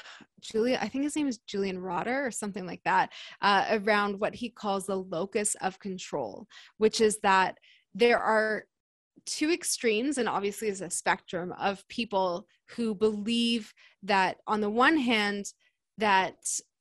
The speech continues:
our outcomes, our, our way of being in the world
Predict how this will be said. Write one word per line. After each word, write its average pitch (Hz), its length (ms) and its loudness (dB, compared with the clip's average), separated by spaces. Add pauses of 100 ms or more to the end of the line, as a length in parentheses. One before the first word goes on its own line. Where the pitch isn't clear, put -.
(240)
our 202 540 2 (260)
outcomes, 254 560 4
our, 190 260 2
our 196 220 -2 (480)
way 226 340 4
of 226 180 -2
being 240 180 0
in 233 120 2
the 214 80 0
world 190 380 -2